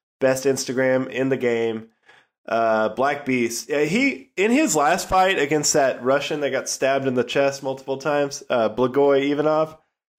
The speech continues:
he, I thought he looked as in his best shape as I've ever seen him. He looked like he actually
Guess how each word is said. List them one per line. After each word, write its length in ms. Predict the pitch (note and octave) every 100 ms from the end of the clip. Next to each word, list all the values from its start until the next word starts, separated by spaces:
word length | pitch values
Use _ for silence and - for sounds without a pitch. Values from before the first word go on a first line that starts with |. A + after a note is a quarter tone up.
| _ _ _ _ _ C#3+
he, 200 | G3+ -
I 160 | G3
thought 240 | A3+ - -
he 220 | F#3+ F#3+
looked 460 | D3+ E3+ E3 - _ _
as 520 | C3+ D3 D3+ C#3+ - _ _ _ _ _ -
in 180 | D#3
his 160 | D3+ C#3
best 340 | - D3+ D3
shape 340 | - D3 C#3 C#3
as 160 | A#2+
I've 200 | A#2+ A#2+
ever 200 | C3 B2
seen 300 | A2+ - A2+
him. 240 | B2 C#3 C3+ _ _ -
He 160 | C3+
looked 220 | D3 D#3
like 140 | D#3+ C#3+
he 160 | D3
actually 640 | G#2 C3+ - - G3+ C3